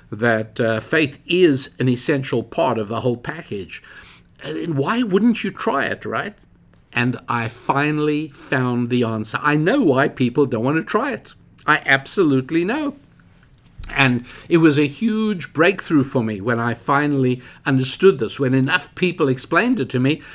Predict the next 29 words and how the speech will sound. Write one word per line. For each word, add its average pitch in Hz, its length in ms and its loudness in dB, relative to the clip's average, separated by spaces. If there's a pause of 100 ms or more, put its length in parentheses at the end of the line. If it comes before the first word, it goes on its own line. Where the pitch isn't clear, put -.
(160)
that 143 220 6
it 139 180 -2
penetrated 165 720 4
my 143 160 4
<laughs> - 220 -6
head 175 240 2
and 143 120 4
I, 139 180 0 (260)
I 147 160 0
got 147 500 6
it. - 100 -8
"Okay, 202 480 -2
now 127 240 0
I 240 120 0
got 190 340 -4
it," - 140 -6
I 107 120 -6
said. 98 440 -6 (100)
And, 113 380 -4
uh, 113 240 0 (420)
it 160 60 2
was 147 160 4
very 165 460 0
helpful 135 540 0
for - 220 -6
me, 110 200 -2
and 151 120 -4
I'm 107 120 -4
sure 113 300 -2